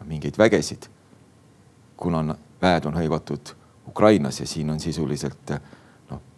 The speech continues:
ka Pihkvas praktiliselt paari pataljoni jagu ajateenijaid, et, et see ei ole sõjaline valmisolek nato suunal. Et seetõttu mõningane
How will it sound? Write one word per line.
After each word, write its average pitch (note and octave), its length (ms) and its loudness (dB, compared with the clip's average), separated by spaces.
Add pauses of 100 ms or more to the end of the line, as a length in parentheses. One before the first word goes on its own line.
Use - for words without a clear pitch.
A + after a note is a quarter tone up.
(140)
ka - 80 -12
Pihkvas - 540 -4 (1400)
praktiliselt - 360 -12
paari D#2 240 2
pataljoni D2+ 500 -2
jagu D#2 260 -2
ajateenijaid, B1+ 720 0
et, - 240 -16 (1200)
et - 140 -12
see D#2 240 0
ei E2 60 4
ole E2+ 220 4
sõjaline D2 440 2
valmisolek C#2 840 -2 (400)
nato E2+ 320 -2
suunal. D2+ 400 -4 (580)
Et - 120 -10
seetõttu F2+ 680 2 (760)
mõningane E2 600 2